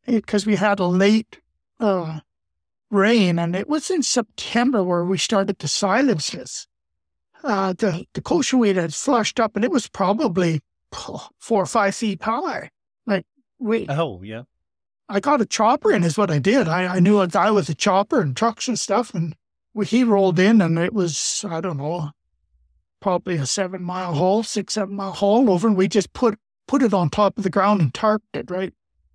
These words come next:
Speaker 1: And I had an all
Speaker 2: Oh, yeah.
Speaker 1: kinds of feed,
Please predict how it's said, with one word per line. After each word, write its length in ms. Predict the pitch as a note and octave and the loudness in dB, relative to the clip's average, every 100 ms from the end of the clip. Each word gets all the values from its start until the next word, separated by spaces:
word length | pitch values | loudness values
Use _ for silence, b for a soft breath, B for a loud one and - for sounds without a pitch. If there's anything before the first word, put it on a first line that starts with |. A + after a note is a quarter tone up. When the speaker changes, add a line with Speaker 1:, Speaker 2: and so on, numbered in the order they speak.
| _ _ _ _ _ _ | _ _ _ _ _ _
Speaker 1:
And 120 | G3+ | 0
I 60 | F#3+ | 2
had 200 | F#3 F3+ | 2 2
an 160 | F3 | 2
all 220 | F3 G3+ | 4 6
Speaker 2:
Oh, 40 | G3+ | 4
yeah. 40 | |
Speaker 1:
kinds 320 | A2+ F3+ G3+ F#3+ | 2 0 0 -4
of 80 | |
feed, 420 | E3+ G3+ G3+ F#3 | -2 0 2 0